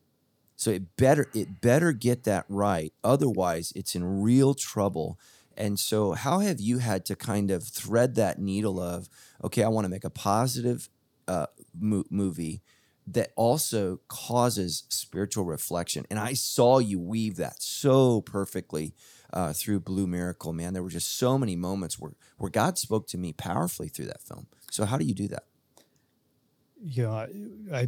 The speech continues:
Speaker 2: pray for divine wisdom on every,
Speaker 1: <laughs>
Speaker 2: on every story, truly. And, you know, I'm typically, uh, on those kind of movies, probably the, you know, the only believer that's sort of
Speaker 1: Yeah.
Speaker 2: pushing that through.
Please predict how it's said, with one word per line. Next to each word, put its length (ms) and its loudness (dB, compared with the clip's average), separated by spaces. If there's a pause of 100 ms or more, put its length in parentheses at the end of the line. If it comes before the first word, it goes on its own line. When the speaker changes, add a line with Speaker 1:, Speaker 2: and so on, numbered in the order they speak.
Speaker 2:
pray 260 4
for 160 -2
divine 460 2
wisdom 380 0
on 140 -4
every, 280 2
Speaker 1:
<laughs> 0 -
Speaker 2:
on 220 2
every 300 2
story, 440 -4
truly. 680 0
And, 460 -4
you 200 -4
know, 160 2 (160)
I'm 240 0 (120)
typically, 920 0 (180)
uh, 300 0
on 120 2
those 200 2
kind 160 -4
of 60 0
movies, 520 -2
probably 320 -4
the, 120 -4
you 320 -6
know, 140 -2 (280)
the 140 -2
only 260 2
believer 540 -2
that's 360 -6 (120)
sort 240 -4
of 40 -4
Speaker 1:
Yeah. 40 -16 (100)
Speaker 2:
pushing 400 -2
that 260 -8
through. 460 -2